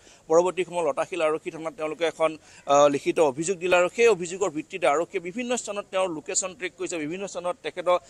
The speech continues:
কিবা সন্ধান পায় নেকি আচলতে চাইছে। আৰু এই মুহূৰ্তত যে সকলোৱে, আ, আচলতে এটা, আ, অতি আচৰিত কথা যে তেওঁৰ, আ, মোবাইল যি লোকেশ্যন, সেই লোকেশ্যন পাইছিল ব্ৰহ্মপুত্ৰৰ <clears throat> পাৰত।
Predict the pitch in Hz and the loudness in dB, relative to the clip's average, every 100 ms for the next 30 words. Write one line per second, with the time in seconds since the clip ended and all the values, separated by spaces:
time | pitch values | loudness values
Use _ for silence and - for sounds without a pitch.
0 | - - 180 - 165 165 214 208 202 196 | -10 0 2 2 -4 -2 -2 2 0 0
1 | 180 175 180 175 170 143 123 117 143 180 | -4 -4 -4 -4 -4 -6 -8 -4 -2 -2
2 | 180 196 202 196 196 175 165 - _ 180 | -2 -2 -2 -8 -8 -6 -6 -8 _ -6
3 | 196 208 220 220 - _ - 165 160 190 | 0 4 6 4 0 _ 0 4 4 2
4 | 190 190 175 185 175 _ _ 160 160 165 | 2 2 4 4 4 _ _ 0 2 2
5 | - 160 202 175 214 247 175 165 160 175 | -2 -2 2 4 4 0 0 -4 -2 0
6 | 175 180 175 - 151 151 156 151 147 233 | 2 2 2 -2 2 2 2 2 6 6
7 | 240 - - 165 156 180 156 226 202 175 | 4 -6 -18 -4 0 0 2 4 4 0
8 | 202 185 139 214 233 220 202 185 185 151 | -4 -6 -6 -4 -4 -4 -4 -4 -4 -4
9 | 160 160 - 180 175 _ _ - 262 262 | -6 -8 -2 0 0 _ _ -8 -4 -4
10 | 180 196 196 | 0 4 4